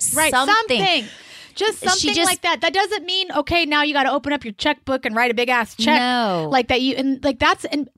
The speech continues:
Speaker 1: but what she does though, and where she's wrong, this is where I said, like, t-, both things exist. I think she really
Speaker 2: Yeah.
Speaker 1: didn't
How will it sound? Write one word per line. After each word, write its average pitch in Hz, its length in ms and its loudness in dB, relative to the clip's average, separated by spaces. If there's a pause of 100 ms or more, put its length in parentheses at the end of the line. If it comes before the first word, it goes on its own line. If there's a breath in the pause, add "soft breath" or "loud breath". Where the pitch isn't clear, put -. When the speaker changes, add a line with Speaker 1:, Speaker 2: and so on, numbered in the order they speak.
Speaker 1:
but 294 180 0
what 254 280 0
she 277 300 0
does 240 460 0
though, 180 220 -2 (100)
and 226 140 -2
where 247 320 2
she's 233 340 -4
wrong, 254 440 0 (120)
this 277 160 -2
is 277 100 -4
where 240 140 0
I 226 140 2
said, 214 200 -4
like, 202 220 -2
t-, - 80 -18 (100)
both 311 260 2
things 320 260 -6
exist. 220 360 -2
I 196 120 0
think 247 200 -2
she 262 180 0
really 269 260 2
Speaker 2:
Yeah. 285 80 -6 (380 loud breath)
Speaker 1:
didn't 302 340 0